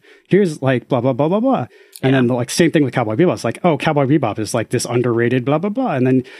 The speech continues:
Speaker 1: fans are clamoring and have a fifty thousand strong petition to bring back Cowboy Bebop.
Speaker 2: Mm-hmm.
Speaker 1: And I'm like, First of all, fifty thousand people is a drop in the fucking bucket. No one gives a sh-, no one
Speaker 2: Right.
Speaker 1: gives a shit about fifty thousand people.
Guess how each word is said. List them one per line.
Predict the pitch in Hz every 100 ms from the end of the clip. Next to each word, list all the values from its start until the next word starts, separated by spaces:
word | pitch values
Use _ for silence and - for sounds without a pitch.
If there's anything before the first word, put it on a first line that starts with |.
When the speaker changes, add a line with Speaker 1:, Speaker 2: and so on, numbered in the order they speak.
| -
Speaker 1:
fans | - 233 269 202 180
are | 165
clamoring | - 196 240 208 160
and | 143
have | 143 160
a | 156 143
fifty | 123 226 - 175
thousand | - 196 185 170
strong | - 202 190
petition | 139 165 247 147 120
to |
bring | 113 208 185
back | 208 214
Cowboy | - 196 202 214
Bebop. | 220 220 135 -
Speaker 2:
Mm-hmm. | 214
Speaker 1:
And | 196 202 208
I'm | 131
like, | 131
First | 196 196
of | 135
all, |
fifty | - 156 131
thousand | 117 104
people | 120 98
is | 98
a |
drop | 98 110 -
in |
the | 95
fucking | - 98 -
bucket. | 87 85 -
No | 110
one | 127
gives | 113
a | 104
sh-, | -
no |
one | 139
Speaker 2:
Right. | 151
Speaker 1:
gives | 135
a | 120
shit | - - 120 -
about | 113 -
fifty | 120 120
thousand | 110 101 98
people. | - 113 - -